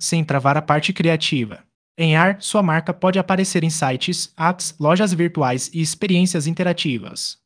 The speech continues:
Entender onde proteger é fundamental. Pense na proteção como um colete de proteção. Não impede a missão, mas reduz o risco de tropeços. Com foco no dia a dia, aplique as regras básicas sem atrapalhar a experiência do usuário.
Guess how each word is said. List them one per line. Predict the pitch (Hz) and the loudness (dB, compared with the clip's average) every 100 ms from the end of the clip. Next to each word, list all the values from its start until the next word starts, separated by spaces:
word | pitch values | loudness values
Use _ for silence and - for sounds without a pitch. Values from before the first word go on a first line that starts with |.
| _ _ - | _ _ -2
Entender | 160 165 165 135 | 0 4 4 6
onde | 160 175 | 4 4
proteger | 156 147 175 139 | 2 2 4 4
é | 131 | 4
fundamental. | 170 180 160 127 120 110 107 - _ _ _ | 4 4 2 2 2 2 -2 -10 _ _ _
Pense | 170 196 190 | -2 0 2
na | 180 | 0
proteção | 180 185 185 196 | 0 0 2 0
como | 196 214 | 2 2
um | 220 | 2
colete | 226 165 175 175 | 2 2 2 0
de | |
proteção. | 185 185 202 190 147 107 107 _ | 0 0 0 0 0 -2 -6 _
Não | 135 156 | -2 2
impede | 185 147 160 170 | 2 2 2 2
a | |
missão, | 165 165 - 113 98 _ | 0 0 -2 -4 -6 _
mas | 135 147 | -2 0
reduz | 185 165 190 | 0 2 4
o | 185 | 4
risco | 165 196 185 | 4 0 -2
de | 180 | -2
tropeços. | 208 196 147 131 - - - - _ _ _ | 0 -2 0 -2 -4 -8 -10 -12 _ _ _
Com | - 170 | -2 0
foco | 208 196 170 | 4 4 2
no | 131 | -2
dia | 120 165 | 0 2
a | 160 | 2
dia, | 131 156 190 196 | 0 2 4 4
aplique | 165 - 151 165 | 0 2 0 0
as | 165 | 0
regras | 185 180 185 147 | 0 2 2 4
básicas | 147 160 165 170 156 | 4 4 2 -2 -2
sem | - 208 | 0 0
atrapalhar | 196 190 190 143 156 196 | 0 0 0 2 4 2
a | |
experiência | 190 240 214 175 165 151 | 0 0 2 2 2 0
do | 143 | 0
usuário. | 185 175 135 113 110 | 0 2 0 0 -8